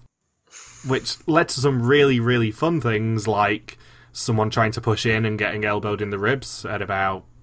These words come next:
half six-ish, at which point I was chatting with Marika, who does the subtitles. I was chatting with her on Twitter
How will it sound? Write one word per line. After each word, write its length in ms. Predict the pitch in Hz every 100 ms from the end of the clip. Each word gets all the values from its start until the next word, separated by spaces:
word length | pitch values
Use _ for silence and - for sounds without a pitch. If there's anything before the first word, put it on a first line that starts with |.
| 104
half 220 | 104 95
six-ish, 680 | - 123 - 143 147 - - - -
at 120 | 143
which 180 | 160 -
point 180 | 120
I 140 | 107 110
was 180 | 104 -
chatting 300 | 120 113 107
with 160 | 104
Marika, 400 | 110 104 104 98
who 160 | 101 98
does 240 | - 104
the 60 | 101
subtitles. 680 | 107 - 95 71 110 - - - -
I 60 | 127
was 80 | 120
chatting 240 | 139 120
with 140 | 107
her 160 | 104 101
on 80 | 101
Twitter 360 | 110 90 104